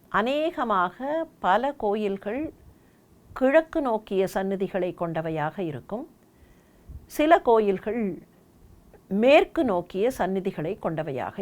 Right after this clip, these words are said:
இருக்கும். கிழக்கு நோக்கிய கோயில்களாக இருந்தாலும், மேற்கு நோக்கிய கோயில்களாக இருந்தாலும், கொடிமரத்திற்கு அடியில்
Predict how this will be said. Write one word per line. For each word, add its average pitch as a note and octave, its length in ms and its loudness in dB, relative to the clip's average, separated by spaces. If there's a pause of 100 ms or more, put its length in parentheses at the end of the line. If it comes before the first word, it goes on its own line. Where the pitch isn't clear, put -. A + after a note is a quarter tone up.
(120)
இருக்கும். - 300 -14 (440)
கிழக்கு F4 400 6
நோக்கிய D4 320 2 (100)
கோயில்களாக A3 640 4
இருந்தாலும், F3+ 520 -2 (360)
மேற்கு C#4 360 0
நோக்கிய F#3 420 -2
கோயில்களாக D#3 540 -4 (100)
இருந்தாலும், C#3+ 520 -6 (460)
கொடிமரத்திற்கு D#4 800 4
அடியில் G3+ 380 0